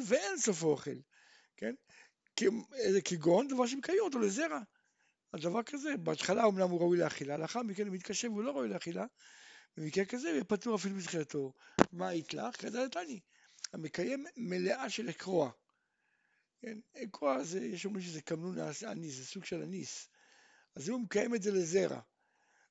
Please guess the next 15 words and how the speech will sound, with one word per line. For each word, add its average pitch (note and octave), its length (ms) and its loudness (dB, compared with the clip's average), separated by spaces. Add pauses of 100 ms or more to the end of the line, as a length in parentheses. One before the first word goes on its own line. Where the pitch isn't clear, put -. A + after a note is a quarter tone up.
אז C#3+ 220 -6
במקרה E3+ 440 -2
שהוא E3 560 -4
מלא, E3 280 -2
הכוונה F#3+ 600 -2
שדה F#3+ 300 -4
שלם, G3+ 380 -4
כלומר D#3 240 -8
אם A3 80 -2
הוא G#3+ 100 -4
עושה F#3+ 160 -6
דבר F3+ 200 -2
כזה, F3+ 160 -6
שדה F3 240 -4
שלם, F3+ 280 -4